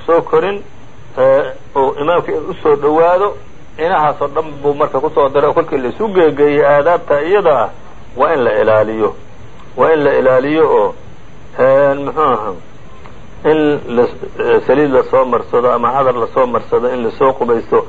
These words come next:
in la isa soo nadiifiyo, in la soo cadaydo, in aan, eh, baabuur wax la soo korin, la soo lugeeyo, inaan laba qof dhexdood la isku ciriiriyin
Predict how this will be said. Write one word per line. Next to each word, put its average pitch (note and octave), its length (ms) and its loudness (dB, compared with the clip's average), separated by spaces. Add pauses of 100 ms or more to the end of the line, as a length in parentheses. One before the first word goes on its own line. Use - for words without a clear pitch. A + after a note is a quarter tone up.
(380)
in C3 300 2 (160)
la B2+ 120 4
isa A#2 280 2
soo C#3+ 120 4
nadiifiyo, B2 560 0
in C3 120 2
la A2+ 80 4
soo - 220 2
cadaydo, A#2 520 0 (520)
in C#3 400 0
aan, B2 560 0 (540)
eh, A#2 300 6 (320)
baabuur C#3 300 2
wax A2+ 220 0
la A2 140 -2
soo D3 160 2
korin, C3+ 280 -2
la A#2+ 240 2 (100)
soo C#3 140 4
lugeeyo, A#2+ 640 2 (520)
inaan C3+ 300 2
laba C#3 200 2
qof C3 200 -2 (500)
dhexdood C3+ 360 2
la B2+ 60 0
isku B2 200 -6
ciriiriyin B2 640 2